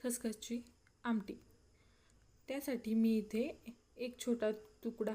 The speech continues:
खोबरं, लसणाच्या पाच सहा पाकळ्या, थोडी कोथिंबीर, एक हिरवी मिरची, एक चमचा खसखस आणि थोडे शेंगदाणे,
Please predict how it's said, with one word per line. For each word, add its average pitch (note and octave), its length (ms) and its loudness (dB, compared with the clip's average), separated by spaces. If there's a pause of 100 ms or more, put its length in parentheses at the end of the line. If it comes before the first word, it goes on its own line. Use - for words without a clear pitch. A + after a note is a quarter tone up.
(140)
खोबरं, A3 420 8 (1040)
लसणाच्या A#3 640 4
पाच A#3 280 4
सहा A#3+ 140 4
पाकळ्या, G#3 460 2 (960)
थोडी A#3+ 200 2
कोथिंबीर, A#3+ 600 4 (840)
एक B3 200 0
हिरवी A#3 300 4
मिरची, A#3 460 6 (960)
एक A#3 240 2
चमचा A#3 380 0 (220)
खसखस D4 560 4 (760)
आणि A#3 180 2 (100)
थोडे A#3 220 6
शेंगदाणे, A#3 560 2